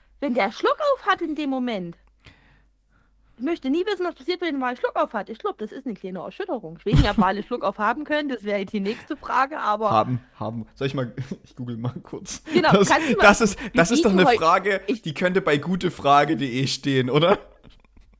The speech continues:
Speaker 1: Haben Wale Schluck auf? Ich find's schön, wie wir auch komplett abbiegen heute von einem Thema ins andere.
Speaker 2: <laughs>
Speaker 1: Das find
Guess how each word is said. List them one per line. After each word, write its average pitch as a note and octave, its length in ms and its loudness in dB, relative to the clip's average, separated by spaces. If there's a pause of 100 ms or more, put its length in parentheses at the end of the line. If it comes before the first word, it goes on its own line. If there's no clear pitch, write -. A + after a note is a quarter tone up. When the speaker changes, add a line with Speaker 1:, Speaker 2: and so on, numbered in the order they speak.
(460)
Speaker 1:
Haben C4+ 400 2
Wale A#3+ 320 -4
Schluck C4+ 240 -14
auf? F#3+ 140 -6
Ich G3 120 -12
find's A3+ 200 -2
schön, B3 220 -4
wie B3 120 -6
wir F3+ 100 -4
auch - 140 -6 (140)
komplett A3 360 -6
abbiegen G#3 400 -8
heute F3+ 160 -6
von G3 120 -12
einem F3 280 -4
Thema G3+ 200 -2
ins B3+ 120 -12
andere. G4+ 440 -6
Speaker 2:
<laughs> - 60 -20 (560)
Speaker 1:
Das G3+ 200 -14
find B3+ 180 -12